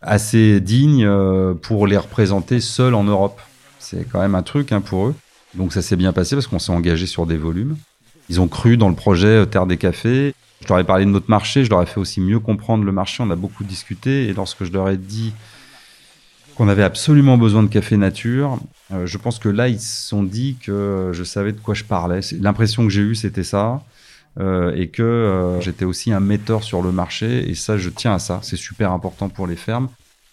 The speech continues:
Et là, euh, leur cœur a balancé. Donc, on doit y retourner avec faire des films, faire de la promotion, vraiment lancer. Et ça, travailler à fond le marketing d'une ferme et lancer des projets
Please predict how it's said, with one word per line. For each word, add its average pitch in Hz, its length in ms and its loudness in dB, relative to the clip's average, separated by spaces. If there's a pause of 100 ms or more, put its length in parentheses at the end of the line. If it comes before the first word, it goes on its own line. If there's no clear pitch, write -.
Et 95 100 -4
là, 127 400 4
euh, 110 80 4
leur 101 220 0
cœur 113 180 2
a 101 80 2
balancé. 98 580 -2
Donc, 98 240 -4
on 101 60 -2
doit 104 140 2
y 101 40 4
retourner 104 520 0
avec 87 280 -6
faire 78 220 -10
des 85 100 -6
films, 113 460 -4
faire 104 180 -4
de 92 60 -4
la 80 60 -6
promotion, 87 600 -8 (260)
vraiment 98 220 0
lancer. 95 240 -4 (260)
Et 107 80 -2
ça, 123 540 0
travailler 120 380 0
à 113 100 4
fond 135 320 -4
le 113 80 0
marketing 104 540 -4
d'une 107 160 -4
ferme 107 280 -4
et 90 60 -2
lancer 107 260 -6
des 107 120 -4
projets 107 440 -4